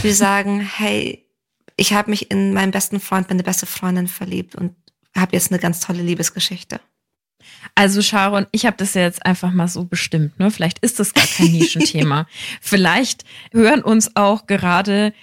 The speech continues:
Speaker 2: Singles zu, die keinen Bock mehr auf den Online-Markt haben und sich denken, "So, ich stelle jetzt heute Abend mal meinen Freundeskreis mit Monopoly-Männchen und Weibchen und they, them auf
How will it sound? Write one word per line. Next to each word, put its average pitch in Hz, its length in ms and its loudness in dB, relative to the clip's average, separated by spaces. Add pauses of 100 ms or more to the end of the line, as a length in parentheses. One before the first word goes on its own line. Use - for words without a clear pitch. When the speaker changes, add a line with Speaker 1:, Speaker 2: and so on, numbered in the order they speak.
Speaker 2:
Singles 269 500 2
zu, 214 260 2
die 214 120 0
keinen 208 280 2
Bock 226 220 -2
mehr 214 200 2
auf 214 140 -4
den 202 160 2
Online-Markt 202 720 0
haben 190 160 0
und 196 100 -2
sich - 140 -6
denken, 202 260 4
"So, 202 280 2
ich - 200 -2
stelle 208 240 0
jetzt 220 160 -4
heute 202 240 -2
Abend 220 160 4
mal 196 100 4
meinen 190 220 2
Freundeskreis 202 880 0
mit 208 200 2
Monopoly-Männchen 208 1400 2
und 190 180 0
Weibchen 214 640 2
und 202 460 0
they, 190 180 2
them 226 280 2
auf 185 460 0